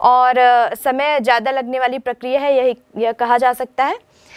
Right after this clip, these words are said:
साथ ही हम ये कह सकते हैं कि बीजगणितीय विवेचना कहीं ना कहीं इसकी असंभव है, क्योंकि, अ, माध्य या माध्यिका के आधार पर हम औसत, अ, सारी प्रक्रिया तो निकाल लेते हैं, लेकिन बीजगणितीय विवेचना यहाँ पर अभी भी असंभव बनी हुई है।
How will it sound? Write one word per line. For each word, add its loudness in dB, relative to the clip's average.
साथ 4
ही 2
हम 2
ये 0
कह 0
सकते -2
हैं 0
कि 4
बीजगणितीय 0
विवेचना -2
कहीं 0
ना 0
कहीं 0
इसकी -4
असंभव -2
है, 0
क्योंकि, -4
अ, 2
माध्य 2
या 4
माध्यिका -2
के -2
आधार -2
पर -4
हम -6
औसत, -2
अ, -6
सारी 0
प्रक्रिया -2
तो 0
निकाल 0
लेते -2
हैं, 0
लेकिन 0
बीजगणितीय 0
विवेचना -4
यहाँ -6
पर 0
अभी -4
भी -4
असंभव 0
बनी -2
हुई -6
है। -8